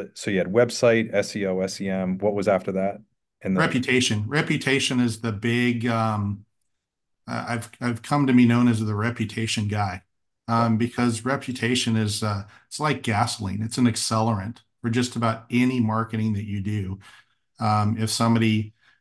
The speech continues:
Speaker 2: goes to your website and sees ratings or reviews, that, again, validates that you're, you're good at what you do, that their peers have had success with what you do. Um, in the process of finding a practice online,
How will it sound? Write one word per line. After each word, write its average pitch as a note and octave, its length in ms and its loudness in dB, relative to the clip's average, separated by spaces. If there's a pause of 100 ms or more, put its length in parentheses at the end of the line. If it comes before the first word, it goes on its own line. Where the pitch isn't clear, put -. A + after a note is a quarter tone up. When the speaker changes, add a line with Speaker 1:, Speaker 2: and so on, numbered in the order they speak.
(120)
Speaker 2:
goes A2 220 0
to A2+ 80 -2
your G#2+ 100 0
website A2+ 500 -2 (160)
and G#2+ 120 -4
sees A2 340 0
ratings G#2+ 380 0
or G#2 60 -2
reviews, G#2 760 -2 (140)
that, G2+ 300 -8
again, G#2+ 540 -2 (460)
validates A2 680 0
that G#2+ 140 -4
you're, A2 520 0 (120)
you're A2 280 -2
good A#2 500 2
at A2+ 140 -2
what A2 180 -2
you G#2+ 180 0
do, A2 300 0
that G2+ 380 -8
their A#2 180 2
peers A#2 540 -2
have G#2 120 -4
had G#2+ 200 -4
success A2+ 520 -8
with G2+ 160 -8
what G#2 200 -8
you G2+ 60 -2
do. G2 340 -2 (600)
Um, A2+ 220 2
in B2 160 6
the A2 400 4 (760)
process C3+ 600 4
of G#2+ 100 -4
finding D3 460 2
a A2+ 60 2
practice A2 500 -4
online, A2 540 -2